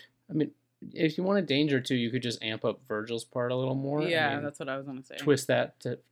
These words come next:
Speaker 1: have him coming back for revenge, whatever. That bothered me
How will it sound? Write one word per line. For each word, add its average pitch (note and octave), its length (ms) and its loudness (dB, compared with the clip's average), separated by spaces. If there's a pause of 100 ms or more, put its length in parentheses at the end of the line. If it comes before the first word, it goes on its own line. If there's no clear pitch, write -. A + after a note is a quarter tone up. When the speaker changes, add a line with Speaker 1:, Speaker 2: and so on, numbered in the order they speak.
(200)
Speaker 1:
have A#2 160 -2
him A#2 320 -2
coming A#2+ 220 -8
back A2+ 260 -4
for A#2 160 -8
revenge, A#2 400 -6
whatever. B2 380 -2 (500)
That F3 240 4
bothered A#2 400 6
me A#2 300 -2